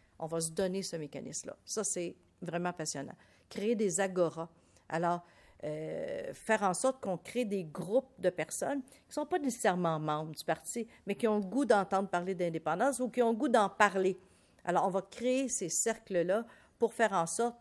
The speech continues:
d'animer et de parler plus d'indépendance. Le Parti québécois, c'est l'indépendance. C'est pas compliqué, là.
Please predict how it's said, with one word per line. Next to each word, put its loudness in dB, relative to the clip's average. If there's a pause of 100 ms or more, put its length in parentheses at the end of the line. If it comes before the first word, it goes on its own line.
(120)
d'animer 4 (320)
et 4
de 2
parler 2
plus -4
d'indépendance. -4 (920)
Le 4
Parti 4
québécois, 2
c'est 2
l'indépendance. 0
C'est 2
pas 6
compliqué, -4
là. -4